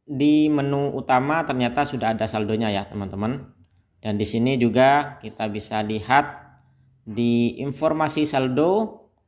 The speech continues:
transaksi terakhir, kemudian kita lihat apakah ada biayanya atau tidak. Masukkan pin, klik selanjutnya. Nah, saya cek di sini ternyata tidak ada biaya untuk Bank B S I-nya.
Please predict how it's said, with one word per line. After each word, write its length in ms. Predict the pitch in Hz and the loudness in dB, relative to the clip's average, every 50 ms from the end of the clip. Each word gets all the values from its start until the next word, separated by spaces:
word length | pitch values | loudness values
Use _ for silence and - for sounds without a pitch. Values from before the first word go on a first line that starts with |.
| _ _ _ _ _ | _ _ _ _ _
transaksi 640 | - 131 131 131 127 - 147 131 - - 147 139 | -4 -2 0 0 0 0 -2 -2 -2 -2 -4 -2
terakhir, 880 | 143 139 135 135 127 120 131 147 160 175 180 180 175 175 175 - - _ _ _ _ _ _ _ _ _ _ _ _ _ _ _ | 0 2 2 2 2 2 0 2 2 2 2 0 -2 -6 -8 -14 -20 _ _ _ _ _ _ _ _ _ _ _ _ _ _ _
kemudian 880 | - 120 123 123 123 117 123 127 127 131 131 131 131 131 131 131 127 - | -6 -2 0 2 2 4 4 6 6 6 4 2 0 -4 -6 -8 -10 -14
kita 320 | - - 135 - 131 127 | -14 -16 -8 -6 -4 -4
lihat 240 | 127 131 165 175 - | -2 -2 -2 -2 -2
apakah 400 | - 131 - 131 127 - 127 127 | -4 -4 -2 -4 -4 2 2 2
ada 160 | 123 110 123 | 4 4 2
biayanya 640 | 120 110 120 120 117 113 120 117 117 123 135 135 131 | 2 4 2 2 4 4 2 2 2 0 0 -2 -2
atau 160 | 117 120 120 | -2 -2 -4
tidak. 640 | 110 117 113 104 113 123 147 - - - - - _ | -4 -4 -4 0 2 2 2 2 -2 -8 -16 -20 _
Masukkan 560 | - 113 104 - - - - 113 113 107 - | -14 -14 -14 -14 -14 -12 -10 -10 -10 -10 -12
pin, 400 | _ - 143 156 180 196 196 196 196 - _ _ _ | _ -4 -4 -4 -4 -4 -8 -10 -12 -16 _ _ _
klik 160 | 110 113 113 | -10 -10 -8
selanjutnya. 800 | - - 113 113 113 104 110 - 110 123 131 147 165 214 170 - - _ _ _ _ _ _ _ _ _ _ _ _ _ _ _ | -6 -6 -4 -2 -2 -2 -4 -4 -2 -2 -2 -2 -4 -6 -8 -14 -20 _ _ _ _ _ _ _ _ _ _ _ _ _ _ _
Nah, 160 | _ - 113 98 - | _ -10 -10 -10 -8
saya 240 | - - 127 131 135 | -4 -4 -2 -2 -2
cek 400 | 123 - - - 165 170 - 139 | -4 -4 -4 -4 -4 -4 -2 -6
di 80 | 139 - | -4 -2
sini 240 | 147 147 165 165 | -2 -2 -2 -4
ternyata 560 | - 143 135 127 123 120 120 123 160 160 156 - | -4 -4 -2 0 0 0 0 2 0 0 0 0
tidak 320 | - 131 123 113 123 - | -2 -4 0 0 2 2
ada 240 | 123 120 117 120 117 | 2 2 2 0 0
biaya 560 | 107 113 113 110 107 107 120 135 139 120 - | 2 0 0 0 2 2 2 2 2 2 0
untuk 320 | 123 110 104 - 143 - | -2 -6 -6 -6 -8 -6
Bank 320 | 127 107 104 107 104 98 101 | -4 -4 -4 -4 -6 -6 -6
B 80 | 104 | -6
S 240 | - 104 98 - - | -6 -8 -10 -10 -8
I-nya. 560 | 127 131 139 147 135 110 95 87 - - - | -8 -4 0 2 2 2 0 -2 -8 -14 -20